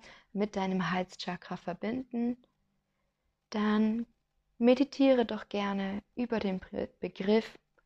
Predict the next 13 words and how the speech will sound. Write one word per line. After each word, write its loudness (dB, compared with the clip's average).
Kommunikation -2
in -4
einem 0
hellblauen 0
Licht. -18
Körperlich 4
gesehen 2
kannst -4
du -6
Asanas 0
wie -4
den -10
Fisch -4